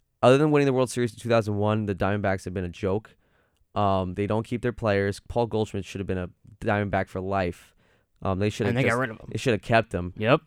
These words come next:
Speaker 1: Instead, they got a couple, uh, prospects that I'm not in love with. They got a catcher, um, who's a little, little older than usual. So, I mean, I,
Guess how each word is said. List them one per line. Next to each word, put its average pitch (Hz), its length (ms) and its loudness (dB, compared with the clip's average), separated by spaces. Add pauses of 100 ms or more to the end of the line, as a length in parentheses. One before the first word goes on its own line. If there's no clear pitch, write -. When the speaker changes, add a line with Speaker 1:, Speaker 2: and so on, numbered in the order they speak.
Speaker 1:
Instead, 147 280 0
they 156 80 4
got 135 180 8
a 120 40 4
couple, 120 460 0 (160)
uh, 92 280 2
prospects 110 580 0
that 101 160 0
I'm 101 80 -2
not 101 180 0
in 95 140 -4
love 101 220 0
with. 139 280 -2 (240)
They 117 100 -2
got 110 100 4
a 98 60 -2
catcher, 143 580 0 (460)
um, 95 380 0
who's 101 200 -4
a 104 60 -8
little, 107 340 -2
little 110 260 0
older 110 280 0
than 131 160 -2
usual. 135 320 -4
So, 120 100 -4
I 107 60 -2
mean, 107 140 -2
I, 85 240 -4